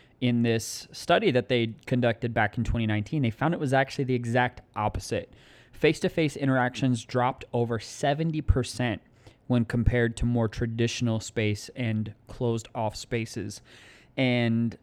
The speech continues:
what happened as a result of that is digital interactions then increased to compensate for the decrease in the face-to-face interactions. So you have everybody close to each other, you have this open space, but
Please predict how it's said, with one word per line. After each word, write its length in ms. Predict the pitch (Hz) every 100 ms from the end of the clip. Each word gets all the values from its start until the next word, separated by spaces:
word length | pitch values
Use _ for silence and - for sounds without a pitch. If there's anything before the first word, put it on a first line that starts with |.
| -
what 200 | 120 107
happened 460 | 117 139 - 127
as 100 | 123
a 60 | 117
result 320 | 117 147 208
of 60 | 143
that 240 | 131 127
is 180 | 127 113
digital 540 | 113 120 135 143 147
interactions 760 | - 123 117 107 - - 107 104
then 220 | 113 110 -
increased 680 | 147 185 - 120 110 - - -
to 100 | 117
compensate 800 | - 127 127 120 - 113 110 -
for 480 | 127 117 110 110 - _ _
the 100 | 120
decrease 720 | 110 117 120 - 113 104 - -
in 120 | 110
the 80 | 104
face-to-face 600 | - 101 - 104 101 -
interactions. 720 | 107 113 151 - 110 82 - - - - - -
So 540 | - 131 123 117 117
you 140 | 113 127
have 240 | 120 170
everybody 320 | 185 151 151
close 320 | 120 - 160 -
to 80 |
each 140 | 120 120
other, 140 | 110
you 100 | 113
have 240 | 117 131 143
this 160 | 131
open 240 | 135 117 107
space, 500 | - 165 143 113 -
but 420 | - 117 110